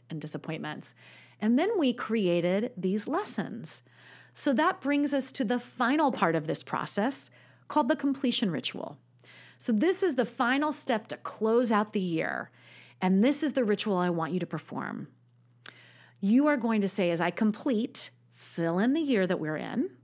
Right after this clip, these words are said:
as I complete whatever year, I release." And I want you to re-, list a few of those failures, losses, and disappointments that you are releasing.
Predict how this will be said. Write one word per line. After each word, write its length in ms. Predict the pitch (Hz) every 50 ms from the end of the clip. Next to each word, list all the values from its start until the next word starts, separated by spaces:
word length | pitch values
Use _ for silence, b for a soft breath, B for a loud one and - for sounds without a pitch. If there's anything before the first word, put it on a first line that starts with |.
| _ -
as 140 | 165 156 -
I 100 | 147 -
complete 580 | - 302 285 - - 254 240 254 285 - - - _ -
whatever 360 | 185 165 147 - 143 165 226
year, 400 | 269 254 208 170 165 175 185 - b b b b b b b b b b -
I 120 | 185 185
release." 880 | 196 214 220 262 262 262 277 330 339 285 185 170 - - - - - - - _ _ _ _ _ -
And 80 | 269
I 40 | 294
want 260 | 302 302 311 320 226
you 100 | 269 285
to 160 | 262 269 262 240
re-, 140 | 220 247
list 640 | 226 220 - - - 208 220 254 285 262 - - - - -
a 80 | - 214
few 320 | - - 254 269 311 320
of 120 | 311 240 220
those 200 | 247 220 220 -
failures, 440 | - - 233 240 262 262 262 -
losses, 300 | 233 220 214 208 226 208
and 140 | 214 196 185
disappointments 680 | 190 185 - 202 - - 196 165 185 196 196 - - - B B B B B B -
that 100 | 226 175
you 300 | 190 170 190 196 196 190
are 120 | 185 185
releasing. 680 | 170 180 165 160 160 160 - - - 123 110 - -